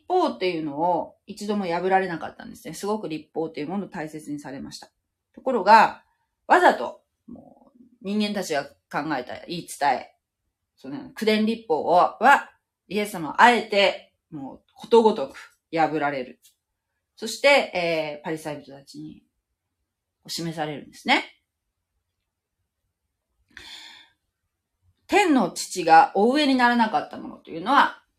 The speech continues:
九伝律法のことですね。九伝律法。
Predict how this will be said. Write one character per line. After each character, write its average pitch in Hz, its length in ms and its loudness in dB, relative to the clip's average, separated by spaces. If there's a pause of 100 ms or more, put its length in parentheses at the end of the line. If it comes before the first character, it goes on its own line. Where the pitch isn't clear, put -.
(720)
九 240 140 0
伝 220 180 6
律 208 180 -2
法 160 140 -2
の 139 80 -8
こ - 80 -18
と - 100 -16
で 87 120 -18
す - 100 -16
ね。 285 300 -6 (1800)
九 185 100 -20
伝 180 180 -4
律 151 200 -12
法。 - 200 -20